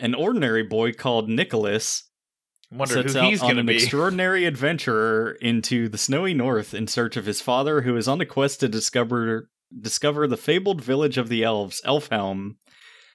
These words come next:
Speaker 1: Taking with him a headstrong reindeer called Blitzen and a loyal pet mouse, Nicholas soon meets his destiny in this magical, comic, and endearing story that proves nothing is impossible.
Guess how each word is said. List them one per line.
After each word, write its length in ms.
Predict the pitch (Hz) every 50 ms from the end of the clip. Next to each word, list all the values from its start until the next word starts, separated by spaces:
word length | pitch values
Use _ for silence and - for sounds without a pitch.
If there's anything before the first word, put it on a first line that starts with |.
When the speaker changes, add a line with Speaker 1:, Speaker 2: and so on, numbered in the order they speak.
| _ _ _ _ _ _
Speaker 1:
Taking 300 | - 135 131 131 139 127
with 160 | 139 156 147
him 120 | 160 135
a 40 | 120
headstrong 560 | 113 165 208 160 - - 202 196 190 190 185
reindeer 480 | 175 165 165 170 170 151 147 139 131 123
called 340 | 120 - 139 131 117 110 104
Blitzen 560 | 117 131 160 156 - - 110 107 110 110 110
and 140 | - 107 107
a 40 | 113
loyal 340 | 107 113 127 143 151 143 123
pet 280 | - - 139 - -
mouse, 520 | 113 123 123 113 104 104 101 - - - - - - - - - _ _ _
Nicholas 400 | - 123 127 127 131 131 123 120
soon 360 | - - - 156 170 170 160
meets 300 | 156 151 151 147 - -
his 340 | - 135 127 123 120 110 107
destiny 680 | 117 143 147 147 - - 147 147 147 143 147 139 139 - - - _ _ _ -
in 100 | 113 113
this 180 | 113 107 -
magical, 600 | 123 135 160 180 - 196 190 185 180 180 175 151
comic, 420 | - - 143 135 139 143 143 135 -
and 100 | 113 107
endearing 400 | 107 104 107 110 113 120 120 113
story 300 | - - 120 113 120 117
that 140 | 101 90 -
proves 280 | - 113 110 95 82 90
nothing 260 | 110 120 - 143 131
is 120 | 117 110
impossible. 720 | 127 117 - 104 101 104 95 - 104 87 92 90 92 95 -